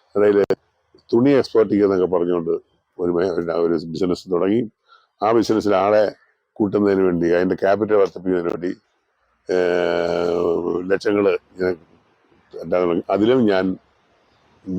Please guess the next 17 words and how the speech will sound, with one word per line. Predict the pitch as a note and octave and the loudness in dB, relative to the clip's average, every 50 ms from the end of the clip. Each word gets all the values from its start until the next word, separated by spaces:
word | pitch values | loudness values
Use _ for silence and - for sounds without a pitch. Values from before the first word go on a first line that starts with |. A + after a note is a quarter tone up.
| G2+ G#2 | 0 2
എൻ്റെ | G#2 A#2 C3 D3 C#3 A2 | 2 4 4 4 2 2
സുഹൃത്ത് | G#2+ G#2 G2+ G2+ F#2+ G2 | 2 0 0 2 2 2
വഴി, | F2+ E2 D2+ C#2 D2+ | 2 2 2 0 0
അവിടെയും | F#2+ G#2 A2+ C3 C#3+ B2+ - | 2 2 4 4 2 4 4
സൗഹൃദമാണ്, | B2 B2+ C#3 C#3+ C#3+ C#3+ C3 G#2+ F#2 E2+ D2+ - - - | 4 4 6 6 6 6 6 4 4 2 -2 -6 -4 0
സൗ-, | G2+ G#2 A#2 A2 - | 2 2 2 2 2
സൗഹൃദം. | G2+ G#2 A#2 A2+ A2+ A2+ G#2+ - - _ _ _ _ _ _ - | 2 2 4 4 4 2 2 0 -2 _ _ _ _ _ _ -2
ഒന്ന് | G#2 A#2 A#2 G#2+ | 0 2 2 2
നിർബന്ധിച്ച് | G#2+ A2 G#2+ A2+ A#2+ A#2+ A#2 B2 A#2+ B2 A2 | 2 2 4 2 2 2 4 2 2 4 4
വീട്ടിൽ | A2 A#2 G#2+ A#2+ B2 A#2 G#2+ | 2 2 2 2 2 2 4
ഒരു | A#2 B2 B2 | 4 4 4
ദിവസം | A#2+ G#2+ B2 A#2+ G2 G2+ | 4 2 0 -2 2 2
താമസിച്ച് | G2 G#2 A2 A#2 G#2+ - - - A#2 C3 C#3+ - - - - _ _ _ - G#2+ | 4 4 4 2 0 -2 -2 -2 -2 -2 -2 -4 -12 -20 -20 _ _ _ -4 0
എൻ്റെ | A2 A#2+ A#2 | 2 4 6
കയ്യിൽ | A#2 A2+ A2 | 6 6 6
ഇരുന്ന | G#2+ G#2+ G#2+ G2+ G2 | 4 2 2 2 2
പൈസ | G#2 G#2 - | 2 2 4